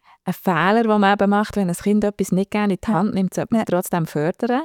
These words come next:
Speaker 2: Ja.
Speaker 1: Auch dort, das kann Picky Eating fördern, also dass es später ganz viele Sachen nicht isst, weil es es auch nicht in die Hand nimmt. Dort ist wirklich so ein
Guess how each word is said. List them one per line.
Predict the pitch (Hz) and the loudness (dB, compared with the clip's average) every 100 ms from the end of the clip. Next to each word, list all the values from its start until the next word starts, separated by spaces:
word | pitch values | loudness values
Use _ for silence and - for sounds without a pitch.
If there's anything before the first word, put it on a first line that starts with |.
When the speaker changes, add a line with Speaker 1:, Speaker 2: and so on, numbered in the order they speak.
| - | -4
Speaker 2:
Ja. | 226 - | -4 -2
Speaker 1:
Auch | 185 | -2
dort, | - 202 240 262 | 2 0 0 -4
das | 190 - | -4 -4
kann | 160 147 - | -2 -2 -4
Picky | - 208 - 262 226 | -4 -4 -2 0 0
Eating | 254 - 247 247 220 | 0 0 2 2 0
fördern, | - 185 220 - 269 262 233 | 0 0 0 0 0 2 2
also | 170 185 | 2 0
dass | 202 | -2
es | 190 | -4
später | - 190 185 196 196 196 - _ | -2 2 2 2 0 0 -2 _
ganz | 160 175 - | -2 0 0
viele | 196 | 0
Sachen | 185 - 175 | 0 0 0
nicht | 208 | 2
isst, | 247 294 - - - - | 0 0 -6 -18 -8 2
weil | 180 | 4
es | 190 | 4
es | 233 | 4
auch | 226 | 4
nicht | 185 165 | 2 2
in | 147 | -2
die | 156 | -2
Hand | 117 - | -2 0
nimmt. | 226 349 - | 0 -2 -6
Dort | - 185 | -4 -4
ist | 175 | -2
wirklich | 180 - 180 | -4 -4 -6
so | |
ein | 151 | -8